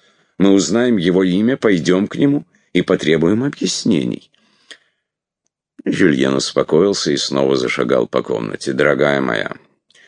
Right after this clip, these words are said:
она не хочет назвать его имя. Неужели мне она не говорит, а тебе скажет? Ну, а если он не пожелает жениться? Мы не можем держать под своей крышей девушку-мать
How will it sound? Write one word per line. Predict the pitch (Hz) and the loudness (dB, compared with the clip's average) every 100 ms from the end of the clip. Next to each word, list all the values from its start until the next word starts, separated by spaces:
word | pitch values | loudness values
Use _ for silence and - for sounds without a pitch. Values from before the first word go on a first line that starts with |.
| _ | _
она | - 80 87 | 0 2 4
не | 92 98 | 2 0
хочет | - 82 76 95 - | 2 2 2 -2 0
назвать | 87 69 65 67 - - | 0 2 0 0 -2 0
его | 71 71 | 2 2
имя. | 60 52 - _ _ - _ | 0 -6 -14 _ _ -20 _
Неужели | 82 98 92 117 117 | 2 4 4 2 2
мне | 104 107 110 107 | 2 2 0 0
она | 87 80 82 | -2 -2 0
не | 82 | 0
говорит, | 82 90 92 151 156 | 0 2 2 2 0
а | 143 | 0
тебе | 107 101 135 | 0 0 0
скажет? | - 107 85 - - - - _ _ _ _ - | 0 0 0 -2 -10 -14 -20 _ _ _ _ -6
Ну, | 101 180 | 0 2
а | 214 | 2
если | 196 185 180 | 2 2 0
он | 180 175 | 2 4
не | 160 | 2
пожелает | - 135 131 113 104 101 | 2 0 2 2 2 0
жениться? | 92 110 107 92 101 - _ _ _ - - - | 0 0 0 -2 -6 -8 _ _ _ -20 -20 -6
Мы | 73 90 | 0 2
не | 110 | 4
можем | 117 117 80 80 | 2 2 0 0
держать | 85 - 92 90 | 0 0 -2 -2
под | - 90 | -2 -2
своей | - 85 90 87 82 | 0 0 2 0 0
крышей | - 98 120 - 104 98 | 0 2 2 2 0 2
девушку-мать | 78 95 117 98 - - 98 87 107 139 - | 2 2 2 0 -2 0 2 2 0 -4 -10